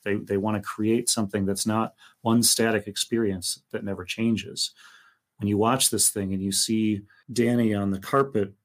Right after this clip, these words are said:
and, uh, in one shot, he's in one place, and then the next shot, he's in another place, you just feel like, "Well, why did that happen?"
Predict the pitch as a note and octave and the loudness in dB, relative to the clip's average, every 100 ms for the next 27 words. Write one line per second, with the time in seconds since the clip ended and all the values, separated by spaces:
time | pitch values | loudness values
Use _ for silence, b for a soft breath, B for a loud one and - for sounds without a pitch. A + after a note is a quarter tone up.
0 | _ G2 G2 G2 G2 G2 F#2+ F#2+ F3+ G3 | _ -4 -2 -2 -2 -2 -4 -6 -10 -14
1 | - C#3+ G#2+ G#2 G2 G2 A2 A#2+ A#2+ A2+ | -10 -6 -4 -2 -4 -4 2 4 4 2
2 | G2+ G2+ - _ - A2 G#2 G#2 G#2+ A#2+ | 0 -2 -6 _ -8 -2 0 2 2 2
3 | A#2+ G#2 G2 G2 - - G2+ F#2+ F#2+ F#2+ | 0 -2 0 -2 -4 -6 -4 -2 -2 -4
4 | A2 - A2 G2+ G2+ G2 F#2+ F#2+ F2+ - | -2 -2 -2 -2 -4 -6 -4 -6 -8 -4
5 | A#2+ C#3+ - G2+ F#2 G2 - - B B | 0 0 0 -4 -4 -2 -2 -4 B B
6 | G3 B2+ A2 B2 B2 A#2+ C3+ C3 - D#3 | -16 -4 2 4 4 2 0 -2 -2 0
7 | D3+ C3 A#2 - B2 A#2+ A#2 B2+ C#3+ C#3+ | 2 4 2 0 0 0 0 0 2 2
8 | A#2+ G#2 - F3+ F#3+ G2+ G2 | 0 -2 -6 -6 -6 -10 -14